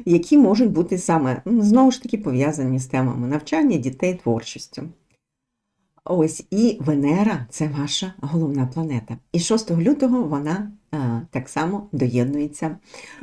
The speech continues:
вже до Меркурія і знаход-, буде знаходитися в знаку Водолій.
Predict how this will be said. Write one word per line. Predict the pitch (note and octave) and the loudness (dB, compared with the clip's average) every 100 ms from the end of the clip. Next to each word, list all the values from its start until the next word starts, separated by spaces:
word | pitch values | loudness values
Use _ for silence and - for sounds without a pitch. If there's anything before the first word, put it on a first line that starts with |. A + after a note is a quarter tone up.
| B3 A3+ F#3+ - D3+ D3 C3+ | -10 -10 -10 -6 -2 -2 -2
вже | C#3 - D#3+ | -4 0 0
до | C3+ D#3 | 2 2
Меркурія | C3+ A2 - A3+ D4+ B3 G3+ | 2 0 -2 0 2 0 -2
і | - A#3+ D#4 | 0 4 4
знаход-, | G3+ D#3+ D3 E3 | 2 -2 0 -2
буде | D#3 D3+ | 0 -4
знаходитися | B2+ A#2+ D3+ D#3 - | -4 -4 -4 -4 -6
в | A#2+ | -6
знаку | B2 G#2 - | -4 -4 -6
Водолій. | C3 A#2 A#2 - | -6 -4 -4 -8